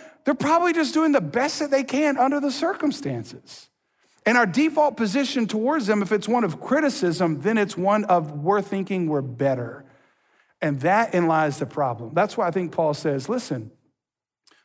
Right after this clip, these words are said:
don't be just passing judgment on them, but help them." Rather decide, make a decision. I'm not gonna, that part of me that naturally wanna criticize is, I'm killing that part off. I'm, I'm dying to my flesh.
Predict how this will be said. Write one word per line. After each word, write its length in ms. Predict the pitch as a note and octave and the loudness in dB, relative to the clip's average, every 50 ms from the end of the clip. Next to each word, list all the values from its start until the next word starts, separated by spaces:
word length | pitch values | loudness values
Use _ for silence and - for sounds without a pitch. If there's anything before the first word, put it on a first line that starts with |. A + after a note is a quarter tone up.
| _ _ - | _ _ 0
don't 320 | F3+ A3+ C4+ C4+ C4+ - | 0 2 2 0 -2 -2
be 200 | D3+ G3+ G#3+ G#3 | -2 0 0 0
just 320 | F#3 D#3+ F#3+ F3 - - - - - _ _ _ _ _ _ _ | 0 0 -2 -2 -2 -6 -10 -16 -20 _ _ _ _ _ _ _
passing 640 | - - - - G3+ A3 A#3 A3+ G#3+ - A3+ F#3 E3 D3 | -14 -12 -8 -4 0 0 0 0 0 0 0 0 0 0
judgment 420 | B2+ E3 A3 D4 - - E3+ D#3+ | 2 2 0 0 0 -2 -2 0
on 220 | D3 C#3+ C#3 C3+ C3+ | 2 2 0 0 -2
them, 320 | C#3 C3 D3 G#3 C4 - - - - - - - _ _ _ _ _ - | -2 -2 -2 -4 -4 -8 -10 -16 -20 -20 -20 -20 _ _ _ _ _ 0
but 160 | F3 G3+ F#3 | 0 0 0
help 500 | D#3 - - - - A#3+ C#4+ D#4 - - D#3+ | 0 -4 -6 -2 0 0 0 0 -4 -6 -4
them." 340 | D3 C#3+ C3+ C3+ C3+ - - - - - _ _ _ _ _ _ | -2 -2 -2 -2 -6 -8 -12 -18 -20 -20 _ _ _ _ _ _
Rather 200 | F3 A3+ A#3+ B3+ | 2 2 2 2
decide, 580 | G3+ G3 G#3 F#3+ - - - C#4+ C4+ C#4 C#4+ F#3 | 2 0 0 0 -2 -4 -2 0 2 2 2 2
make 160 | B3 C#4 - | 2 0 0
a 40 | D#4 | 0
decision. 640 | B3+ A#3 A3 - - D4 D4 B3+ A3 A3 G3 F#3 F3+ - | 0 0 0 0 0 2 2 2 2 0 0 0 0 2
I'm 80 | G3+ | 2
not 140 | A3+ C4+ D4 | 2 2 2
gonna, 280 | C#4+ C#4 B3+ G#3 E3 - - - - - _ - | 2 2 2 2 2 -2 -8 -18 -20 -20 _ 0
that 300 | - - D4 D#4+ D#4 - | 2 2 2 2 0 -2
part 300 | - C4+ C#4 D#4 F4+ E4+ | 0 2 2 4 4 2
of 100 | D4 A3 | 0 0
me 160 | A#3+ C4+ C#4 | 0 0 0
that 160 | A3 G#3 E3+ | 0 0 0
naturally 440 | E3+ F3+ G3 G#3+ A#3+ - - B3 A#3 | 2 2 2 2 2 0 -2 -2 -2
wanna 180 | A3 A3 G#3 F#3+ | 0 0 -2 -2
criticize 520 | - B3 C4 C4+ B3+ - F3+ E3 D3+ D3 | -2 -2 -2 -2 0 0 0 0 2 0
is, 80 | D#3+ D#3+ | 0 0
I'm 220 | - G3 B3 - | 2 2 2 2
killing 240 | - - C#4 A#3+ G3+ | 0 0 0 2 2
that 160 | G3 G3 F3+ | 0 0 -2
part 240 | - - E3+ D3+ E3 | -2 -2 0 2 2
off. 480 | G3 F#3 - F#3 E3 - - - - - _ _ _ _ _ _ _ _ _ _ - | 2 0 0 -2 -6 -12 -16 -18 -20 -20 _ _ _ _ _ _ _ _ _ _ -2
I'm, 240 | F3 F#3 E3+ D3+ | 0 0 0 2
I'm 220 | D#3 F3 E3+ D3+ C#3 | 2 2 2 2 2
dying 400 | C#3+ D#3+ F3 G3 G#3 G#3+ G#3+ G3 | 2 2 2 2 2 0 0 -2
to 120 | - G#3+ | -2 0
my 180 | G3 F3+ D#3 C#3+ | 0 2 0 0
flesh. 400 | - - G3 D#3+ C#3+ C#3 - | 0 0 0 0 0 -2 -4